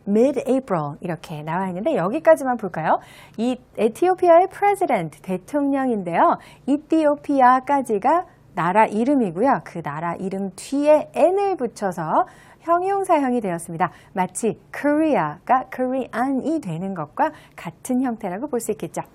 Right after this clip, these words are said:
에티오피아의 대통령입니다. 물라투 테쇼메 대통령이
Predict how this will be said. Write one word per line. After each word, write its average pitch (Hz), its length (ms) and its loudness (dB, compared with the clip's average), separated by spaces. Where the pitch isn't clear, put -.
에티오피아의 330 760 2
대통령입니다. 202 920 -2
물라투 214 720 0
테쇼메 349 480 -2
대통령이 226 640 -4